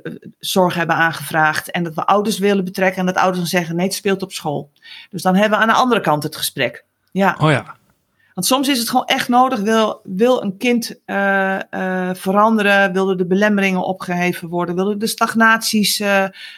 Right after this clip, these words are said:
Speaker 1: eh, worden verminderd? Dat ook die omgeving in beweging komt.
Speaker 2: Ja. Dus dat is voor als je dan bij jullie werkt als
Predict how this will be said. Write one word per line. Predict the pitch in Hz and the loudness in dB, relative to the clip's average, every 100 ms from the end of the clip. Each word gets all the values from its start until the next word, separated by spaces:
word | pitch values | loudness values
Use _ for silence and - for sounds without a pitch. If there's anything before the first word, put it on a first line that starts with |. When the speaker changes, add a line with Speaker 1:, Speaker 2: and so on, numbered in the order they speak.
| _ | _
Speaker 1:
eh, | 185 185 185 | -2 0 2
worden | 180 185 | 2 0
verminderd? | 185 180 180 180 180 - - - - | 0 2 4 4 2 -4 -14 -14 -4
Dat | 208 208 | -4 0
ook | - - | -2 2
die | 226 208 | 2 2
omgeving | 190 - 220 208 180 | 0 2 2 2 2
in | 175 | 2
beweging | 170 190 180 151 | 2 2 0 -4
komt. | 147 139 - _ _ _ | -4 -6 -8 _ _ _
Speaker 2:
Ja. | - 120 110 - - _ - - - - - - - _ - | -4 -4 -4 -8 -20 _ -20 -20 -18 -18 -20 -20 -20 _ -8
Dus | - 175 | 0 2
dat | 190 170 | 2 2
is | 151 | 2
voor | - 160 151 | 2 4 4
als | 143 - | 2 2
je | |
dan | 135 131 | 0 0
bij | 123 | 2
jullie | 123 123 | 2 4
werkt | 123 170 156 | 2 2 0
als | 117 104 - | -2 -2 -8